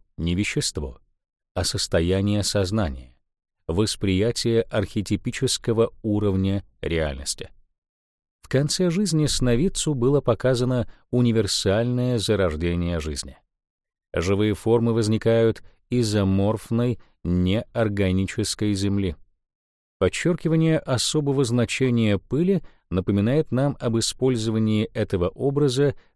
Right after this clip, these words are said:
в книге Бытия. «И создал Господь Бог человека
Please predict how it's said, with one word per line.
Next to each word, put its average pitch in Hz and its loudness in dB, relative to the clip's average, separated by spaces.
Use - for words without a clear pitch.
в - -20
книге 113 0
Бытия. 113 0
«И 82 0
создал 110 0
Господь 104 0
Бог 95 -2
человека 104 0